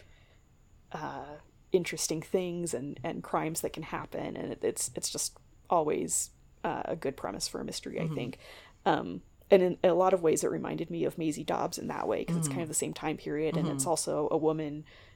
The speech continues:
Speaker 1: doing things that, uh, she gets a lot of pushback on, and so, um, I think that would be a good read alike. So I
Speaker 2: Mm-hmm.
Speaker 1: recommend this, I think.
Speaker 2: <laughs>
Speaker 1: But I'm
Speaker 2: Just
Speaker 1: pretty
Speaker 2: not
Speaker 1: sure.
Speaker 2: the audio.
Speaker 1: Yeah, just not the audio. So
Speaker 2: Yeah.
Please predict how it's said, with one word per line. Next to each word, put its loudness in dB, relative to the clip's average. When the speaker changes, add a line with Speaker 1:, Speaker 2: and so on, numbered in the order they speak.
Speaker 1:
doing 2
things -4
that, 0
uh, -2
she -2
gets 2
a -6
lot -2
of -8
pushback -2
on, -6
and -6
so, -2
um, -8
I -2
think -8
that -6
would -6
be -4
a -4
good -8
read -8
alike. -6
So 2
I 4
Speaker 2:
Mm-hmm. 0
Speaker 1:
recommend 2
this, 0
I 6
think. -8
Speaker 2:
<laughs> 8
Speaker 1:
But 12
I'm 2
Speaker 2:
Just -4
Speaker 1:
pretty 8
Speaker 2:
not 10
Speaker 1:
sure. 2
Speaker 2:
the 4
audio. 0
Speaker 1:
Yeah, 4
just 0
not 0
the 0
audio. 2
So 2
Speaker 2:
Yeah. 6